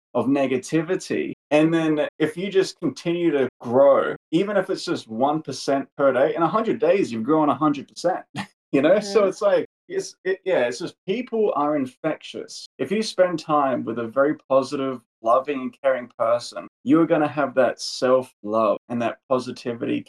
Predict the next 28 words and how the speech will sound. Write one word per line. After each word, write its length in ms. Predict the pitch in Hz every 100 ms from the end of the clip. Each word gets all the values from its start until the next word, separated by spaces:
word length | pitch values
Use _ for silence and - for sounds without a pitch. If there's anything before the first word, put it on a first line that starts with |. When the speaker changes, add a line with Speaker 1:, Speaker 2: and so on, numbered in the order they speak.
| 131
Speaker 1:
carry 240 | 131 127
throughout 220 | - 151
your 120 | 110 110
day. 360 | 107 95 131 117 -
But 100 | 143
if 120 | 139
you 40 |
spend 360 | 135 - 151 151
time 300 | - 139 139
with 120 | 117
negative 680 | 117 127 135 143 139 127 110 _
people 300 | 127 127 120
who 120 | 120 120
are 40 |
just 280 | 117 117 -
full 140 | - 127
of 140 | 117
drama, 580 | 101 110 117 139 117 110 _
you 120 | 143 165
feel 360 | - 175 214
that 240 | 214 - -
toxicity 800 | 165 - - 185 190 131 110 120 -
and 160 | 143 165
it 80 | 165
just 240 | 160 - -
carries 420 | 143 156 151 107
with 220 | 139 170 135
you. 280 | 101 78